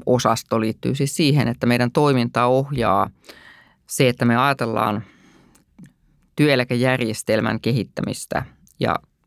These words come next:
ehkä sit viime kädessä siellä tavallaan vakuutetun etua, siis sitä, että järjestelmän perusperiaatteita huoletaan semmoisella tavalla, että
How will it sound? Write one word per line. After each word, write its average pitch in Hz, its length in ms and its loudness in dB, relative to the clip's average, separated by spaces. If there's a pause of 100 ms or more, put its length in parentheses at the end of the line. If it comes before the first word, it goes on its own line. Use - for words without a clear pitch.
ehkä 120 260 -6
sit 123 200 -4
viime 113 240 -2
kädessä 101 380 -6
siellä 104 400 -2 (460)
tavallaan 98 600 0 (420)
vakuutetun 113 720 -2
etua, 117 500 -2
siis - 260 -8
sitä, - 320 -6
että - 280 -6 (1500)
järjestelmän 113 580 -4
perusperiaatteita 117 1120 0 (720)
huoletaan 147 500 2
semmoisella 123 440 -2
tavalla, 104 480 0
että 92 380 -2